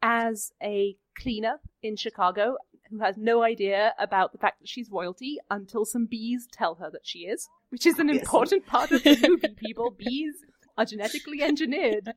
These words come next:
Speaker 1: to detect royalty.
Speaker 3: I love this film.
Speaker 1: But over the course of the film, she comes into her own power, which is really what we're talking about with a liege journey. There's a particular kind of interpersonal dynamic, I think, that we're talking about when we say the word liege.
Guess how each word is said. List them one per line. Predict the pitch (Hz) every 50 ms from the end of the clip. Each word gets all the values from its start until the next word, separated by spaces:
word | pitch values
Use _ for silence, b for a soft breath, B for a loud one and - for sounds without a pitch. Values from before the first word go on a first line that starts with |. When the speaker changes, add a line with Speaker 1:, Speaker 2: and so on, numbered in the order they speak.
| _ -
Speaker 1:
to | - 262
detect | 196 208 - 208 196 - - _
royalty. | 202 190 202 196 - - - - 254
Speaker 3:
I | 254 247
love | 226 262 269 254 233
this | 277 277 262 - -
film. | - 349 277 269 294 277 254 277 285 -
Speaker 1:
But | 370 381 370 - -
over | 302 311 - 392
the | - 466 466
course | - - 269 226 233 -
of | 294 -
the | 330 - _ -
film, | 196 175 165 170 185
she | - - 240
comes | - - 233 214 226 220
into | 226 226 214 220
her | 190 226 208
own | 190 185 190 190
power, | - - 254 233 202 175 156 - - _
which | - 240 - -
is | 269 220
really | 233 285 320 381 359
what | 339 - -
we're | 226
talking | 226 - 247 240 240 233 208
about | - 190 175 - -
with | 185 208 190 196
a | 185
liege | 185 208 208 202 185 - -
journey. | _ - 208 190 175 175 - - - _ _ _ _ _ _ _
There's | - 226 240 233 233 247
a | 240
particular | 240 - - _ - - 339 - - - 381 370 370 359 - _
kind | - - - 254 247 262 269 269 262 254
of | 220 - _ _ _
interpersonal | 233 233 233 262 - - 233 226 - - 247 226 220 185
dynamic, | 202 185 185 180 170 165 180 233 302 - - - -
I | - 247
think, | - - 294 302 - - _ _
that | - -
we're | 233 233
talking | - 214 196 - 208 196
about | 180 180 170 165 -
when | 190 185 185 180
we | 180 175
say | - 226 202 185 185
the | 180 190
word | 180 185 185 175 170 -
liege. | 175 170 180 180 196 254 294 294 302 - -